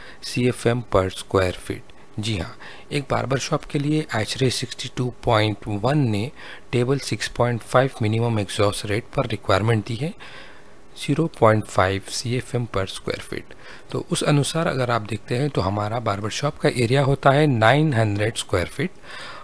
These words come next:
और अगर आप नाइन हंड्रेड multiply by ज़ीरो पॉइंट फ़ाइव सीएफ़एम करते हैं तो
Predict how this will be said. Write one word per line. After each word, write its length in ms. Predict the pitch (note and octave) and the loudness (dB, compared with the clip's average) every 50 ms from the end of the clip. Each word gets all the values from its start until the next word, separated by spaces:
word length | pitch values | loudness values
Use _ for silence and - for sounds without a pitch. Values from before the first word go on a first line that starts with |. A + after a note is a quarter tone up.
| - - - | -10 -4 -2
और 180 | - G#2 A2+ | 0 0 0
अगर 220 | - - - C3 C3+ | 0 2 4 6 8
आप 200 | C#3 C#3 - B2 | 6 6 6 6
नाइन 260 | A2+ A2 A#2+ C3 B2 | 6 6 6 6 6
हंड्रेड 340 | A#2 C3+ D3 D3 E3+ E3+ - | 6 6 6 6 4 4 4
multiply 480 | - D3 C#3+ - D#3 - D3 C3+ C3+ C3 | 4 2 4 2 2 4 4 6 6 6
by 100 | C3+ B2+ B2 A2+ | 6 6 6 4
ज़ीरो 180 | A2 G#2 G#2+ | 2 0 0
पॉइंट 260 | G2 - G2 F#2+ G2 | 0 0 0 0 0
फ़ाइव 180 | - - G2+ G2+ | 0 -2 -4 -4
सीएफ़एम 400 | - - - G2 F#2 - A#2+ A#2+ | -2 -4 -4 -4 -2 0 -2 0
करते 320 | A#2 - B2 A#2 - - - | 2 2 0 0 0 -2 -2
हैं 140 | C3 D3 D3 | -2 -2 -2
तो 200 | - - - | -2 -2 -4